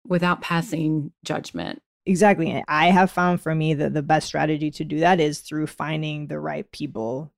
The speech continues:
Speaker 2: to take us there, right? So I try and find, like, those stories or the voices that can illuminate the facts for people in a different way. But then I also think what we're up against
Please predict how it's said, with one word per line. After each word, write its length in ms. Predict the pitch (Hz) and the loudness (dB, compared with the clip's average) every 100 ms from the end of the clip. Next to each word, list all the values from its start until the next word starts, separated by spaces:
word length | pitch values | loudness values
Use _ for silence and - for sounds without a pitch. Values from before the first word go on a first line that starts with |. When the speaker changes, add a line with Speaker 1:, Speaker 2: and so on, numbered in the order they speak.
| - | -12
Speaker 2:
to 100 | 170 | -10
take 260 | - 127 | -8 -6
us 160 | 135 - | -6 -6
there, 260 | 117 - 165 | -6 -6 -4
right? 240 | 151 151 | -4 -4
So 120 | - | -4
I 200 | 143 151 | -2 -2
try 240 | 156 160 151 | -4 -6 -8
and 120 | 156 | -8
find, 420 | - 156 151 151 | -8 -6 -6 -6
like, 260 | 143 139 139 _ _ _ | -8 -10 -12 _ _ _
those 300 | 156 175 170 | -4 -2 -2
stories 500 | - 190 180 151 156 | -4 0 2 2 2
or 80 | 156 | 0
the 120 | 156 | -2
voices 520 | 147 151 160 - 233 180 | -2 -2 -2 2 2 4
that 160 | 160 | 2
can 140 | - 175 | 2 2
illuminate 600 | 175 185 190 175 165 160 | 4 6 6 6 0 -2
the 100 | 156 | -4
facts 580 | - 156 156 - - _ _ _ _ _ | -2 -2 -2 -6 -16 _ _ _ _ _
for 200 | - 175 | -6 -6
people 340 | 147 175 202 | -4 0 4
in 80 | 208 | 4
a 60 | 170 | 4
different 400 | 160 - 156 156 | 0 -2 -4 0
way. 240 | 151 143 | 0 0
But 260 | 151 175 185 | 2 4 6
then 140 | 208 | 8
I 80 | 196 | 8
also 260 | 226 233 202 | 6 6 2
think 280 | 170 160 | 2 -2
what 160 | 160 151 | -2 2
we're 100 | 170 | 4
up 140 | 208 | 6
against 580 | 208 170 156 156 - - | 4 2 -4 -6 -8 -16